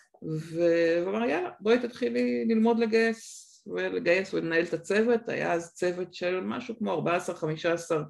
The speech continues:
אה, חברי צוות. אני אגיד, תסתכלו על השנה, כבר אז היה לי צובת של סורסינג, אינטל באמת היו בין המובילים בארץ, בעולם גם, בה-, ב-, אה,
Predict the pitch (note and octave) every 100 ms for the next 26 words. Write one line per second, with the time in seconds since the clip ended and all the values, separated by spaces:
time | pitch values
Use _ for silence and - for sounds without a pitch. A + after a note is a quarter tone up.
0 | - _ _ _ - D#3+ D#3 - D3 E3+
1 | A3 A3+ - G#3+ G3+ F#3+ - _ _ _
2 | _ _ - E3+ F3 F3+ D#3+ D3+ D3+ F#3+
3 | F#3 - D#3+ F3+ G3 - E3+ F#3+ - G3
4 | F3+ F3 F3 F3 E3+ E3 E3+ D#3 D3+ -
5 | F3 G#3 - A3+ G#3+ G#3 - E3+ E3+ D#3
6 | D3+ E3 E3 D#3+ D#3+ D#3 D#3+ E3 D#3+ D#3
7 | D3 D3+ D#3+ E3 D3 D3 F3 D#3 - D3
8 | C#3+ D#3+ F3 D#3+ D3 D3 - _ _ -
9 | C#3+ D3 C#3+ C#3 A#2 A2 D3 D3 - _
10 | D3 D3 C#3+ - - _ - - C#2+ D3